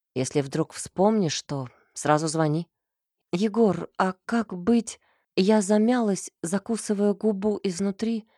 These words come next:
пока он терпеливо ждал моего вопроса. «Если снова здесь появится твой отец?» Он отложил в сторону вилку, выдохнул шумно и твёрдо заверил: «Не переживай за это.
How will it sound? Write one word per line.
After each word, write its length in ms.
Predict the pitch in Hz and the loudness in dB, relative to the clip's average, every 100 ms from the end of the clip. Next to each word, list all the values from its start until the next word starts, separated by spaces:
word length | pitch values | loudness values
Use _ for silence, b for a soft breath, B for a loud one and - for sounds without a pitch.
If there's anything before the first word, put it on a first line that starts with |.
| _ - | _ -2
пока 260 | 214 269 | 0 2
он 180 | 269 254 | 2 2
терпеливо 580 | 233 202 220 208 202 196 | 2 2 2 2 2 0
ждал 400 | 165 202 220 214 | 2 4 4 4
моего 260 | 202 202 | 2 0
вопроса. 720 | 190 202 - 202 156 - 165 165 _ _ _ _ _ _ | 0 -2 -2 -4 -4 -8 -14 -16 _ _ _ _ _ _
«Если 720 | 165 214 208 - 202 208 202 _ _ | -2 0 0 -2 0 0 0 _ _
снова 460 | - 185 233 247 214 | -6 2 4 4 2
здесь 380 | 160 208 247 | 2 0 0
появится 680 | - 170 175 214 190 - 165 _ _ | -2 -4 -2 -2 -4 -6 -10 _ _
твой 320 | 156 175 202 - | -8 -4 -4 -4
отец?» 560 | 196 - 139 - - _ _ _ _ _ _ _ _ - | -6 -6 -10 -10 -16 _ _ _ _ _ _ _ _ 2
Он 180 | 277 254 | 4 2
отложил 540 | 240 202 190 214 214 | 2 0 2 2 2
в 80 | 180 | 0
сторону 420 | - 208 202 202 | 0 2 2 0
вилку, 580 | 196 190 147 - 147 - _ _ _ _ | -2 -4 -6 -12 -16 -18 _ _ _ _
выдохнул 640 | 202 277 277 226 - 196 185 | 0 4 6 4 2 0 0
шумно 480 | - - 277 262 190 | -2 -2 0 0 -2
и 160 | - | -4
твёрдо 400 | - 185 220 196 | -4 0 0 0
заверил: 560 | 190 220 226 196 151 139 _ _ _ - | 0 0 0 -2 -4 -10 _ _ _ -2
«Не 140 | 151 | 0
переживай 560 | 156 160 170 185 185 123 | 2 0 2 2 0 0
за 180 | 131 - | -4 -6
это. 400 | 143 - 147 | -8 -8 -12